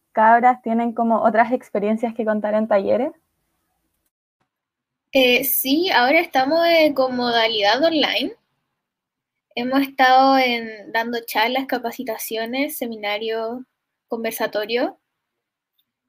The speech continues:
Speaker 2: Eh, todo esto en, por situación covid,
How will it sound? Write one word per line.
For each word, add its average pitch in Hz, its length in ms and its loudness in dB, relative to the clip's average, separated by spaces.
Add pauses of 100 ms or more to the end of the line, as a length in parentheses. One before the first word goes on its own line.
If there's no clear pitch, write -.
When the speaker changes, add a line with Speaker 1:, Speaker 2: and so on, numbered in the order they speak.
(100)
Speaker 2:
Eh, 240 440 6
todo 247 160 0
esto 294 400 2
en, 269 360 -2
por 233 200 -6
situación 240 500 -8
covid, 254 460 -4